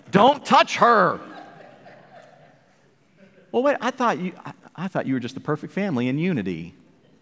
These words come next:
No, it's not natural, right?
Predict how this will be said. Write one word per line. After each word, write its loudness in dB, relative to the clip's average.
No, 4
it's 2
not 4
natural, 4
right? 4